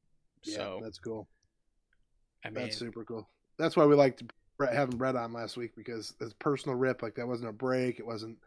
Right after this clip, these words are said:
Speaker 2: Yep.
Speaker 1: for advertising. It was just people that are in love with cards, enjoying the hobby, that ripped a absolute life changer.
Speaker 2: Yeah, for sure.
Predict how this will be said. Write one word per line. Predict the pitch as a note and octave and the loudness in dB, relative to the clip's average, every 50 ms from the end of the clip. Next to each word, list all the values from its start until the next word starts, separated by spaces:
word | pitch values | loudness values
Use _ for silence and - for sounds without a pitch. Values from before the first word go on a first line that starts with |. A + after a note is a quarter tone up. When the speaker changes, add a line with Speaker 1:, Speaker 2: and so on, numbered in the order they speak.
| - - _ - | -20 -20 _ -18
Speaker 2:
Yep. | - - - - _ _ _ _ | -16 -16 -16 -18 _ _ _ _
Speaker 1:
for | _ G#2 G#2+ G#2+ G#2+ - | _ -8 -8 -8 -8 -6
advertising. | B2+ B2+ C3 B2+ B2+ A#2+ - C#3 C3 B2+ B2 A2+ B2 A2+ | -4 -2 -2 0 0 -2 0 0 0 0 0 -2 -2 -4
It | |
was | G#2+ A#2 | -4 -4
just | A#2 G#2 - - - _ | -6 -6 -8 -12 -10 _
people | C3 B2+ A#2+ A#2 | -6 -6 -6 -6
that | A#2 A#2 A#2 | -8 -6 -6
are | A#2 A2 A2 A2 - _ _ _ _ _ - | -4 -6 -6 -8 -10 _ _ _ _ _ -12
in | A2+ A2+ A2+ | -12 -6 -4
love | B2 A#2+ A#2 | -4 -2 -2
with | B2 A2+ - | -4 -8 -6
cards, | - B2+ A#2+ A#2+ A#2+ B2 A#2+ A2 | -4 -4 -2 -2 -2 -4 -6 -8
enjoying | A2 G#2+ A2 A#2+ A#2 A#2 A2+ A2+ | -8 -8 -8 -8 -8 -8 -8 -8
the | A2 G#2 | -10 -10
hobby, | F#2+ A#2 A#2 A#2 A2+ A#2+ A#2+ A2+ | -8 -10 -10 -10 -8 -6 -6 -6
that | G#2+ G#2+ G#2+ - _ _ _ _ _ | -6 -10 -12 -14 _ _ _ _ _
ripped | - A#2 A2+ A2+ - - | -8 -8 -8 -8 -10 -10
a | A2+ G#2+ G#2 G#2 G#2 - _ _ _ - | -10 -10 -10 -12 -16 -20 _ _ _ -10
absolute | B2 A#2+ A#2+ A#2+ - C3+ A#2+ A#2+ A#2+ A2+ | -8 -8 -8 -6 -6 -6 -6 -4 -6 -6
life | A#2 A2+ A#2 A#2+ - | -6 -8 -8 -8 -8
changer. | - A2+ G2+ F#2+ F#2+ G2+ G#2 - _ _ - | -12 -14 -14 -14 -16 -18 -20 -20 _ _ -8
Speaker 2:
Yeah, | - - D3+ C#3+ - - - - | -4 -2 -2 -2 -2 -8 -14 -14
for | B2 B2 | -12 -12
sure. | - - C3+ C3 B2+ A#2+ | -10 -8 -8 -8 -8 -10